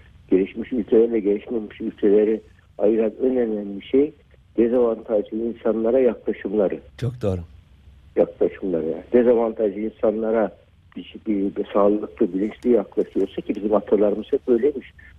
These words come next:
Speaker 1: Topal kuşları için bile vakıf yapmış mesela.
Speaker 2: Hı hı.
Speaker 1: Yani onun için insana da yapmış. Daha sonra birçok özelliğimiz yok, onu da kaybetmişiz.
Speaker 2: Ama
Speaker 1: Yani
Speaker 2: çok ilginç bir şey söylediniz hocam demin.
Speaker 1: Evet.
Speaker 2: Ee, ben ilk defa duyduğum bir kavram.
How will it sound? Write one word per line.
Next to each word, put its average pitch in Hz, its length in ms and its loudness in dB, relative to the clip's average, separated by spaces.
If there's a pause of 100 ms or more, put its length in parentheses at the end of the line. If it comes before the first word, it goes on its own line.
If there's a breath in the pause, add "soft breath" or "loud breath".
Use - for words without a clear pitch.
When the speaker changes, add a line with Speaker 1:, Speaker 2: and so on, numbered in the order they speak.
(100)
Speaker 1:
Topal 117 360 2 (380)
kuşları 113 460 -2 (200)
için 117 220 0
bile 120 200 2
vakıf - 320 -2
yapmış 127 420 0
mesela. 85 320 -14 (520)
Speaker 2:
Hı 113 60 0
hı. 101 160 0
Speaker 1:
Yani 80 120 0
onun 92 300 -2
için 107 220 -10
insana 113 420 2
da 104 80 4
yapmış. 87 360 -2 (320)
Daha 113 140 0
sonra 127 340 0 (440 loud breath)
birçok 117 300 -2
özelliğimiz 92 680 0
yok, 120 120 2
onu 123 160 0
da 135 60 2
kaybetmişiz. - 720 -8 (800)
Speaker 2:
Ama 190 100 0
Speaker 1:
Yani - 80 2
Speaker 2:
çok 226 260 2
ilginç 180 260 0
bir 165 60 -6
şey 190 180 2
söylediniz 110 520 0
hocam 92 340 0
demin. 90 240 -2
Speaker 1:
Evet. 185 160 -6
Speaker 2:
Ee, 95 760 -2
ben 113 100 4
ilk 123 200 -6
defa 90 340 2
duyduğum 85 400 -2
bir 80 100 -4
kavram. 85 420 0